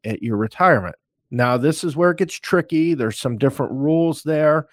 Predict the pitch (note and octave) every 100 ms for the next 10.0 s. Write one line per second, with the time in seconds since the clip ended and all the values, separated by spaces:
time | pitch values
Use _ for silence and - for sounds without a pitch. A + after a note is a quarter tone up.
0 | _ - - - A#2+ - C#3 G2 D#3 F#3
1 | E3 A#2+ A2+ B2+ C#3+ D#3+ D3 D3 C3 B2+
2 | C3+ C#3 G#2 - - B2+ B2+ C#3 C#3 B2
3 | A#2 - G#3+ F#3+ B2 G2+ - G#2+ A#2 A2
4 | A2 B2+ C#3 - D#3 - E3+ D#3 D#3+ D3
5 | F#3 G#3+ F#2+ - - - _ - - -
6 | - B2+ C#3 C#3 B2+ B2 C3 C#3+ C#3 B2+
7 | C3+ B2 A#2+ - B2+ C#3+ D3+ D#3+ - C3+
8 | D3+ - F#3+ E3+ C3 C#3 C#3 - C3 C3+
9 | D3 - C#3+ C#3+ C#3 C3+ D#3+ D#3+ G3+